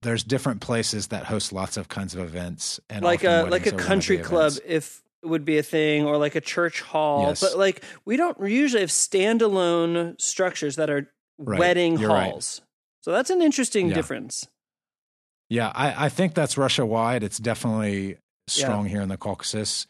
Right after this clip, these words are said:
Speaker 1: And I think these, uh, wedding halls, they get, or banquet halls, they get booked up far in advance. So my understanding
Speaker 2: Yeah, yeah, yeah.
Speaker 1: is that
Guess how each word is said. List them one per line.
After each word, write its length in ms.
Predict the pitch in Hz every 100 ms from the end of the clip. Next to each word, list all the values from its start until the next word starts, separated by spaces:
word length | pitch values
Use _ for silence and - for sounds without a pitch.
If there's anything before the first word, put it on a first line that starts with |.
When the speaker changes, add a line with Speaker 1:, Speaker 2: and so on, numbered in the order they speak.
| _ _ _
Speaker 1:
And 280 | 123 120 117 -
I 140 | 123
think 400 | 120 170 - 127
these, 480 | 139 160 143 - -
uh, 480 | - 113 104 101 90 -
wedding 380 | 107 123 139 110
halls, 380 | 107 98 87 90
they 200 | 113 120
get, 240 | 107 - -
or 180 | 104 104
banquet 380 | 117 113 107 90
halls, 460 | 98 92 92 - - _ _ _ _ _ _ _ _
they 260 | 120 135 123
get 220 | 107 98
booked 260 | 117 -
up 220 | 113 98 -
far 180 | 113 107
in 60 | 101
advance. 420 | 87 95 92 -
So 160 | 123
my 240 | 113 147 220
understanding 640 | 160 120 - 147 143 120
Speaker 2:
Yeah, 60 | 107
yeah, 140 | 107 - _ _ 120
yeah. 60 |
Speaker 1:
is 100 | 120 95
that 340 | 113 107